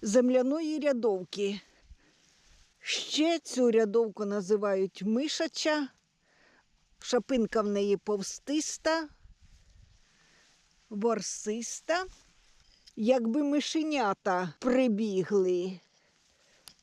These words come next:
А поряд гибелома клейка. У неї клейка шапинка. Пластинки коричнюваті.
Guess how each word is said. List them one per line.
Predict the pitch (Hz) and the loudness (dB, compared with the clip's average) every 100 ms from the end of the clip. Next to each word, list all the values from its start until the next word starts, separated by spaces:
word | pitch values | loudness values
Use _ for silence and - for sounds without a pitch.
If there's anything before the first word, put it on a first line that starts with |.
| _ _ _ _ _ _ _ _ _ _ _ _ _ _ _ _ _ - - - | _ _ _ _ _ _ _ _ _ _ _ _ _ _ _ _ _ -20 -6 -6
А | |
поряд | 208 269 214 220 202 | 0 2 2 2 2
гибелома | 247 220 233 220 214 214 | 2 2 0 0 -4 -8
клейка. | - 240 254 330 349 - 349 359 _ _ _ _ - _ _ - - - _ | -2 0 2 0 -4 -2 -2 -4 _ _ _ _ -20 _ _ -20 -20 -20 _
У | 240 262 | 0 2
неї | 254 254 220 | 4 2 0
клейка | 269 240 220 - 214 | 2 2 2 -2 -6
шапинка. | - 202 - 262 349 - 339 339 302 _ _ _ _ _ _ _ _ _ _ _ _ _ 202 | -4 -6 -2 -4 -4 -2 0 0 -6 _ _ _ _ _ _ _ _ _ _ _ _ _ 0
Пластинки | 220 226 - 254 226 202 - 196 185 175 - _ _ _ _ | 0 0 -4 -4 -4 -4 -6 -4 -4 -6 -10 _ _ _ _
коричнюваті. | - 254 254 240 - 226 202 185 220 311 - 349 370 349 | 2 4 4 0 -4 -2 -2 -2 -2 -2 -2 -2 0 -2